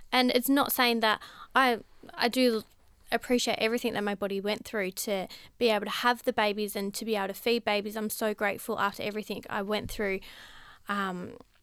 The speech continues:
I did go through a point where I did really hate my body because it couldn't do the one thing it was meant to do. I couldn't have a baby naturally. So I think I had a lot of, like,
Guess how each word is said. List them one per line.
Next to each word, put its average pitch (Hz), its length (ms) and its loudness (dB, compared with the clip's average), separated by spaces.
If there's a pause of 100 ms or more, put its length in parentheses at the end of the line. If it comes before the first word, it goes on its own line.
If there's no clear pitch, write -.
(160)
I 233 80 2
did 247 200 0
go 240 140 4
through 233 240 0
a 208 60 0
point 214 480 -2
where 208 180 -2
I 190 80 -2
did 208 340 -4 (380)
really 214 420 0
hate - 440 -6
my 208 120 -2
body 233 260 0
because 208 220 -6
it - 80 -12
couldn't 233 240 0
do 214 140 2
the 202 100 -2
one 202 240 0
thing 202 200 -2
it 185 80 -4
was 202 120 -8
meant 220 200 0
to 214 80 -8
do. 185 140 -2
I 185 80 0
couldn't 220 300 -4 (680)
have 233 280 0
a 220 80 2
baby 202 280 2
naturally. 202 540 0
So 220 140 -2
I 208 120 2
think 240 340 -2 (320)
I 226 80 0
had 226 200 2
a 220 60 2
lot 214 300 0
of, 202 260 -2 (680)
like, - 180 -10